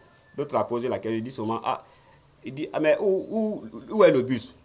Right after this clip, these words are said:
Ils ont commencé à rire. Parce qu'ils savent c'est quoi le syndicat, ils savent c'est un problème syndical. Mais où est le bus ?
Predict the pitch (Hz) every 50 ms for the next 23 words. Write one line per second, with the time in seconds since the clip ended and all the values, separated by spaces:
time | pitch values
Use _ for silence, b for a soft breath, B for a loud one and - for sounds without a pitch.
0 | _ _ _ - 120 117 - 131 127 123 120 - 131 107 98 104 98 - - 226
1 | - 170 160 - - 214 208 180 147 123 117 - - 117 - - 156 143 131 120
2 | 113 120 127 123 120 120 - - 196 - - - - 143 147 131 - 120 127 131
3 | 131 120 113 120 120 113 107 - 90 95 95 - - - 117 - - 131 139 139
4 | 135 160 175 143 123 117 110 110 104 -